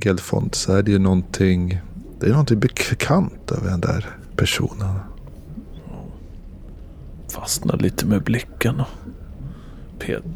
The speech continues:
Speaker 2: trycker upp glasögonen lite högre på näsryggen.
Speaker 1: Det där är någon du känner igen.
Speaker 2: Känner igen på ett positivt sätt eller ett lite mer negativt?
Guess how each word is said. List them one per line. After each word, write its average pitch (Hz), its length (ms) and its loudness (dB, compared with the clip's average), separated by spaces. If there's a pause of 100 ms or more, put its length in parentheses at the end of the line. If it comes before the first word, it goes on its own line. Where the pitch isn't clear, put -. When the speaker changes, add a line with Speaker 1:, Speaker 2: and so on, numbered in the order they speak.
(120)
Speaker 2:
trycker - 360 2
upp 107 220 0
glasögonen 120 800 4
lite - 280 2
högre 120 400 8
på - 140 2
näsryggen. - 760 4 (1300)
Speaker 1:
Det 92 100 4
där 98 200 6
är 104 60 6
någon 92 180 8
du 90 240 4 (340)
känner 90 380 6
igen. 95 400 0 (680)
Speaker 2:
Känner 101 460 0
igen 98 240 2
på - 100 0
ett - 160 -6
positivt - 720 0
sätt - 440 2
eller 123 200 8
ett - 420 2 (1160)
lite - 300 -2
mer 104 420 2 (1040)
negativt? - 720 0